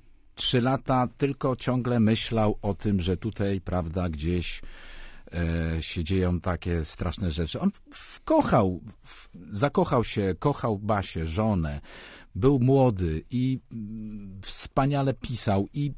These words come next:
mm, myślę, że, że, że ta taka chęć życia jednak była w-, ogromna. I mimo tego, że te wiersze, e, są, e,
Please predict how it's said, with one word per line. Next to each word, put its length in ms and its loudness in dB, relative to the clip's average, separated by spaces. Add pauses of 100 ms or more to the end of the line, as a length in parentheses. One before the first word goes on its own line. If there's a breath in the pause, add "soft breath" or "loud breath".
mm, 720 -2
myślę, 300 6
że, 280 6
że, 280 4
że 180 4
ta 160 2
taka 280 0
chęć 420 2
życia 720 0
jednak 520 -2
była 480 0
w-, 180 -10 (180)
ogromna. 520 4 (120)
I 160 0
mimo 320 6
tego, 260 2
że 120 2
te 140 0
wiersze, 500 2 (480 loud breath)
e, 160 0
są, 440 2 (160)
e, 40 -10